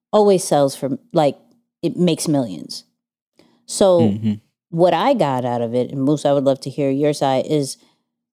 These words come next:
Speaker 1: it doesn't always have to be complicated with what you upsell people. You already, they're already there, they're sold, okay? They purchased the highest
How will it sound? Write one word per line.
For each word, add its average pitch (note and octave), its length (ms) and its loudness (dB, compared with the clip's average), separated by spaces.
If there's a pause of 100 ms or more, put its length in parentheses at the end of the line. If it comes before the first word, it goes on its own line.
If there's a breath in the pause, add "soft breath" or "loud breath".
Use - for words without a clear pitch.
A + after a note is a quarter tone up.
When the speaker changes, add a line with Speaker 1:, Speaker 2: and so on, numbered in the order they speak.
(560)
Speaker 1:
it F3 240 0
doesn't A3 360 2
always F#3+ 380 2
have E3 300 0
to E3 100 -2
be D#3 140 0
complicated F#3 1000 0
with D#3 260 -2
what D3+ 360 0
you D3+ 240 -4
upsell C3+ 600 -4 (120)
people. - 500 -6 (1300)
You E3+ 240 -2
already, F#3 640 2
they're E3 200 0
already F#3 440 2
there, C#3 300 0
they're B2+ 200 -2
sold, - 560 -4 (360)
okay? C#3+ 400 0 (380)
They D#3 200 0 (360)
purchased A3 400 0
the E3+ 80 2
highest D#3+ 680 -2